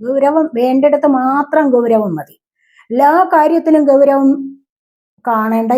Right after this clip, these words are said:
യാതൊരു ആവശ്യമില്ല. എപ്പോഴും ഇങ്ങനെ മസിൽ പിടിച്ചിരിക്കുക, അല്ലെങ്കിൽ സ്ട്രെസ്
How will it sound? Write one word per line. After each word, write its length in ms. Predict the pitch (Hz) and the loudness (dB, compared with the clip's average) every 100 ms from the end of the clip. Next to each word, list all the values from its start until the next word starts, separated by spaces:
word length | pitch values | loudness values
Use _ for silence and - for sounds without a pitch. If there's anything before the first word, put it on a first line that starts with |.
| 254 | 2
യാതൊരു 360 | 202 226 285 233 | 0 0 0 2
ആവശ്യമില്ല. 340 | 208 208 208 202 | 0 0 -2 0
എപ്പോഴും 320 | 247 285 302 | 2 2 2
ഇങ്ങനെ 180 | 262 262 247 | -2 -2 -2
മസിൽ 220 | 226 254 262 | -2 0 0
പിടിച്ചിരിക്കുക, 480 | 226 226 226 220 | 0 -2 -4 -2
അല്ലെങ്കിൽ 380 | 226 202 220 240 226 | -2 0 -2 -6 -8
സ്ട്രെസ് 320 | - 220 | -2 -2